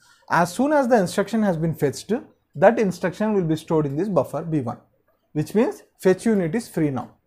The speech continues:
When the data is available in the buffer B one,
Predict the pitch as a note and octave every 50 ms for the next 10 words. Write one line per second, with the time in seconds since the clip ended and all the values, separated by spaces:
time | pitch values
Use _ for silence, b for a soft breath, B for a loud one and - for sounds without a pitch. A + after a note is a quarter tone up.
0 | _ _ _ _ _ _ _ _ _ _ _ _ _ _ _ _ _ _ _ _
1 | _ _ _ _ _ - E3 E3+ G3+ A#3 A#3 A#3 A#3 A#3 A#3+ A#3+ B3 B3 - _
2 | _ _ _ _ _ _ - - _ _ - - E3 C#3+ F#3 G3+ A#3 A3+ C#4+ C#4+
3 | D4 C#4+ C#4 A3+ - - - - E3+ D#3+ D#3+ F#3 G3+ A3 G#3 G#3+ A#3 A#3+ A3 G#3
4 | G#3 F#3 D3+ C#3+ C#3 - G3+ G3 F#3+ C#3 E3 F3+ F#3+ F3 C#3+ B2 D3+ G3 -